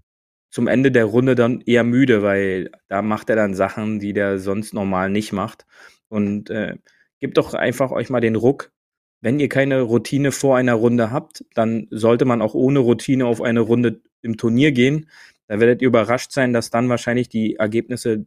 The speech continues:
meistens besser sind, als wenn ich vorher mich auf der Range noch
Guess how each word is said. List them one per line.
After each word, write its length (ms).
meistens 480
besser 320
sind, 280
als 140
wenn 140
ich 140
vorher 240
mich 180
auf 140
der 160
Range 300
noch 280